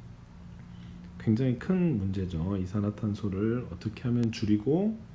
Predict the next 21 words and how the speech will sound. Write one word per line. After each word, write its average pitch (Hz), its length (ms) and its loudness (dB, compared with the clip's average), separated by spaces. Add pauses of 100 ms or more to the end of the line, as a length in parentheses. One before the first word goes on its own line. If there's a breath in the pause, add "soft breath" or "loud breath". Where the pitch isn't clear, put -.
(420 loud breath)
어, 85 480 -2 (920)
탄소를, 110 640 2 (200)
그 87 460 -6
이산화탄소 104 560 0
배출량을 98 580 2
영으로 98 320 6
맞출 87 360 -4
수 - 120 -8
있을지. - 380 -8 (920 loud breath)
이제 - 120 -4
감축 - 380 2
방안에는 120 920 4
이제 90 140 -2
크게 165 320 2
네 104 140 4
가지가 117 420 2
있습니다. - 500 -6
크게 113 260 0
네 104 140 4
가지가 113 300 2
있는데 98 580 0